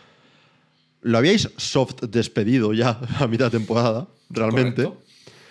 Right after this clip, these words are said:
Speaker 1: Eh, no recuerdo si he leído sobre si Matt Patricia va a volver, que creo que no,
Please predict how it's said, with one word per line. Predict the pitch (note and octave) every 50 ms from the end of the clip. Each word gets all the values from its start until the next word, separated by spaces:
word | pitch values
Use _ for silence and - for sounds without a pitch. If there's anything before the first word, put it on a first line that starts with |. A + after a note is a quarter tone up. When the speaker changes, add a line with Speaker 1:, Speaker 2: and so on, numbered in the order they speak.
| - - - _ _ _ _ _ _
Speaker 1:
Eh, | - A2+ A2 A2 A2 A2 G#2+ G#2+ G#2+ G#2+ G#2+ G#2+ G#2+ G#2+ G#2+ G#2
no | G#2 G#2+ A2+ A#2+ C3 C#3 C#3
recuerdo | C#3+ C3+ C3+ C3 - C#3 C#3 C#3 C#3 C3+ C3+
si | B2 - C3+
he | B2+
leído | B2+ B2 B2+ B2+ B2+ B2
sobre | - B2 A2 A2
si | - - G2
Matt | G#2 A2 A2+ -
Patricia | - A2+ G2+ - G#2+ G#2 - - D#3+ -
va | - - G#2+
a | G#2+
volver, | G#2 G#2 G#2 G2+ A2 C#3+ B3+ B3
que | - - G2+
creo | G2+ - A#2+
que | G#2+ G2+
no, | G#2+ D#3+ C4